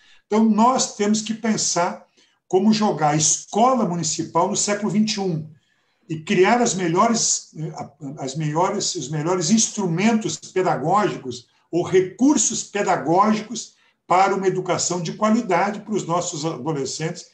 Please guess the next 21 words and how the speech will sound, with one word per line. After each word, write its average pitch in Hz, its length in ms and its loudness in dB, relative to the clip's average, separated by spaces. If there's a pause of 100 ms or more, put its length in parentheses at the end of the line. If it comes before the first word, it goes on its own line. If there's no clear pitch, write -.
(200)
e 175 120 -2
a 160 80 -2
nossa 151 440 -2
juventude. 139 680 -6
Pensar 214 440 2
em 196 60 0
recursos 185 440 -2
pedagógicos, 170 1080 -2 (240)
e 120 80 -8
vocês 156 380 -2
vivem 180 360 0
isso, 214 400 -6 (300)
é 180 100 2
pensar 240 720 0 (320)
em 254 80 -6
ter 214 180 0
acesso - 760 0
a 139 80 0
este - 240 0
volume 170 540 2
extraordinário 208 1160 0